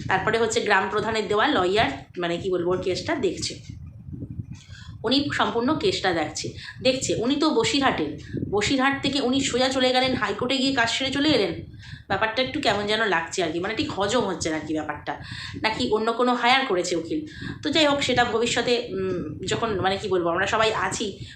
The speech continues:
খুঁজে বার করার জন্য, অবশ্যই খুঁজে বার করে ফেলবো। এই যে যেমন দেখো, দুষ্টু রেজাল্ট নিয়ে ও মুখটি খোলেনি, কোনো উচ্চবাচ্য করেনি। যে কমেন্ট, যারা কমেন্ট করেছে বা যে, যে কমেন্ট করেছে তাদের কোনো রিপ্লাই পর্যন্ত দেয়নি।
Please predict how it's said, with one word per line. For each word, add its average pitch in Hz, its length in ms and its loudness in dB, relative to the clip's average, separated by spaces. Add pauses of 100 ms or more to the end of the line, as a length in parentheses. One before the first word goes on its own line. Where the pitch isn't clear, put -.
খুঁজে 233 260 0
বার 190 180 6
করার 208 240 4
জন্য, 202 180 2
অবশ্যই 208 500 0 (400)
খুঁজে 214 180 2
বার 190 160 4
করে 185 160 0
ফেলবো। 170 380 -2 (300)
এই 247 120 4
যে 262 60 4
যেমন 240 260 6
দেখো, 226 440 0 (1600)
দুষ্টু 240 240 2
রেজাল্ট 247 360 6
নিয়ে 269 120 4
ও 247 160 4
মুখটি 214 320 -2
খোলেনি, 175 340 0
কোনো 240 280 0
উচ্চবাচ্য 226 460 2
করেনি। 240 360 2
যে 208 220 0
কমেন্ট, 202 300 0
যারা 196 200 4
কমেন্ট 202 340 -2
করেছে 233 240 2
বা 226 100 4
যে, 196 180 -2
যে 202 120 2
কমেন্ট 208 320 0
করেছে 240 240 0
তাদের 208 180 2
কোনো 214 140 0
রিপ্লাই 214 460 0
পর্যন্ত 220 340 -2
দেয়নি। 151 380 -4